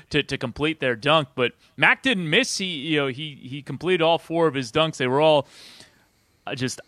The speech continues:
eye-popping dunks, and look, we saw him in Summer League. He actually, the games we did together, Gary, actually, the, the one game you, the one day you did with me, I think he was sitting out because he actually,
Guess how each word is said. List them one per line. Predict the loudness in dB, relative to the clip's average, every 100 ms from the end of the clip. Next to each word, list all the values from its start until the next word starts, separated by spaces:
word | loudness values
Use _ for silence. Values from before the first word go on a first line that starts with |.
| _
eye-popping | 6 6 6 8 8 8 0 2
dunks, | 6 6 4 2
and | 4 4 0 -10 _ 0
look, | 0 0 _
we | -16 -12 -4 -2
saw | -2 4 8 8
him | 6 2
in | 0
Summer | 0 0 2
League. | 2 2 0
He | -2 -2 -4 4
actually, | 4 4 0 4 2
the | 2 0
games | 4 2 2 -4
we | -4 -6
did | -6 -6 -6
together, | -4 0 2 2 -2 -8 -4
Gary, | -2 0
actually, | 2 2 2 -2 0
the, | 0 -2 -2
the | -2
one | 0 0 -2 -4
game | 0 0 0
you, | -4 -4 -6 -16 _ _ _ _
the | 0 0
one | -2 -2 0
day | 2
you | 2 0
did | 0 0
with | 0
me, | -4 -6 -8 -20 -20 0
I | 2
think | 4 2
he | 4
was | 4 4
sitting | 2 2 4
out | 4
because | 4 0 4
he | 4
actually, | 4 2 0